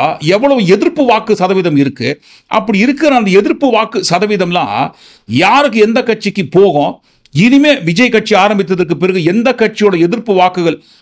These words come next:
நமக்கு வரும்னு கணக்கு போட்டு வந்திருக்காருன்றத பாருங்க.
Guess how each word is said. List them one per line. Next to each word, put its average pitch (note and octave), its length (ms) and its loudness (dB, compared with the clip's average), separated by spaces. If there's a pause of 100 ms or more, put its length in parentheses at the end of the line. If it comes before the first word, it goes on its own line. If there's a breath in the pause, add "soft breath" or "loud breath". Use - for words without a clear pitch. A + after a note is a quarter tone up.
நமக்கு G#3+ 460 0
வரும்னு A#3+ 320 2
கணக்கு A3+ 320 -2
போட்டு G3 220 0
வந்திருக்காருன்றத F#3+ 720 0
பாருங்க. C#3 300 -2